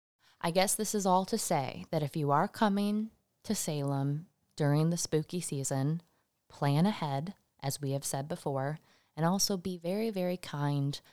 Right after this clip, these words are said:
to the locals and the local workers, because we are all, like, at our, our limit at that point.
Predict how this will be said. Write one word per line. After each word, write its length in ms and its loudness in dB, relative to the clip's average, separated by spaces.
to 120 -20
the 120 -2
locals 840 0
and 100 0
the 80 0
local 520 0
workers, 840 -4
because 360 -2
we 200 -2
are 260 2
all, 500 4
like, 280 -2
at 160 2
our, 300 0
our 340 -2
limit 600 2
at 140 -2
that 200 -6
point. 340 -6